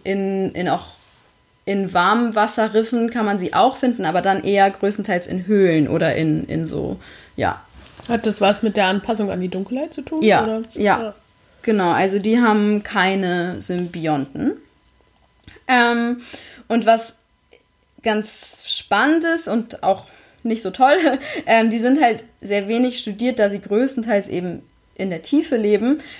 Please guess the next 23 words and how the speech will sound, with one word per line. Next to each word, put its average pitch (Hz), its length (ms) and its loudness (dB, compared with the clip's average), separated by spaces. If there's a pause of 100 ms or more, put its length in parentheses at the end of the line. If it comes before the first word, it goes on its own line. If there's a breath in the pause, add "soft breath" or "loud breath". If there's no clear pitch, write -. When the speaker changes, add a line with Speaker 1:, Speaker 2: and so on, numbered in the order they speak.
(120)
Speaker 1:
Aber 285 560 4
tatsächlich 269 840 0
sind 240 220 0
sie 233 120 -4
gerne 233 640 0
verwendet 190 680 2
für 190 160 -4
zum 185 140 -6
Beispiel 185 240 -4
medizinische 247 540 -2
Zwe-, 254 260 -2 (100)
Zwecke 285 540 4
und 208 160 0
auch 196 220 0 (100)
für 190 300 -2
Schmuckstücke. 233 600 -4
Und 160 100 -4
deshalb 185 220 -2
sind 202 160 -2
sie 202 80 -4
in 185 100 -2
einigen 220 380 0
Ländern 202 340 0